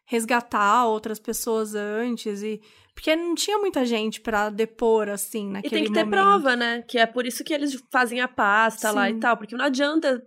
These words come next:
Speaker 2: s-, às vezes adianta, mas assim, só falar, "Ah, eu fui lá e me, me escravizaram." Tá, mas que, por quê? Você não foi porque você quis que, que alguém botou uma arma na sua cabeça? O advogado dele fala isso. Uai, a mulher
Speaker 1: Sim.
Speaker 2: foi lá e se tatuou porque ela quis.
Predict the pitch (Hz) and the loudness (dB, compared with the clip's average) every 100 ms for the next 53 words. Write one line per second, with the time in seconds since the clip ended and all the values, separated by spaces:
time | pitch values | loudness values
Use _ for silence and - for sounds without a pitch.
0 | - - - - 220 277 339 269 254 214 | -12 -10 -2 0 2 2 0 2 4 4
1 | 202 196 190 196 214 190 220 220 254 233 | 2 -2 -2 -6 -8 0 0 2 4 6
2 | 208 - - - - 302 302 302 285 262 | 6 2 -10 -20 2 4 6 4 6 6
3 | 277 285 262 262 - - - 277 247 254 | 4 0 -2 -4 -6 -14 -4 2 2 4
4 | 247 220 202 180 180 285 240 226 254 _ | 6 6 4 0 0 0 0 -4 -10 _
5 | 277 277 254 233 214 220 226 - 208 208 | -6 0 0 0 -2 -2 -4 -4 -6 -6
6 | 254 381 - - 294 - - 262 233 220 | 2 2 2 -2 -4 -4 -4 4 4 6
7 | 220 220 214 208 208 202 202 196 240 262 | 4 6 6 6 4 2 -2 2 2 4
8 | 240 196 214 220 220 233 254 330 381 508 | 2 2 2 0 2 0 0 0 6 6
9 | 320 - 208 - - - - - 294 233 | 6 2 -6 -8 -18 -20 -20 4 4 6
10 | 226 226 233 240 240 254 381 440 - - | 6 6 6 6 4 0 2 4 4 4
11 | 453 466 - 311 359 - | 4 4 6 6 6 0